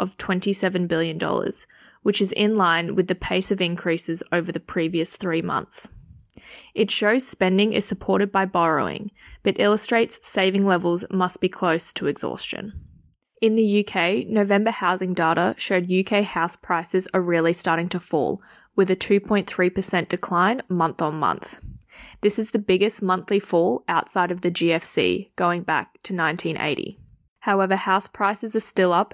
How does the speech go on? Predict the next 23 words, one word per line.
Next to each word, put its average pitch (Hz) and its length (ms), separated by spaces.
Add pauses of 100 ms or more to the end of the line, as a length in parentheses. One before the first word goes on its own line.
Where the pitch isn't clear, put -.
year 175 300
on 160 180
year. 147 300 (1500)
Credit 233 260
card 226 240
data 180 340
in 185 120
the 180 80
U 175 180
K 147 360
showed 190 260
spending 196 400
was 214 160
up 175 260
three 190 300
point 190 280
nine 175 220
percent 175 420
year 160 200
on 160 160
year 156 240
in 175 100
November. 160 540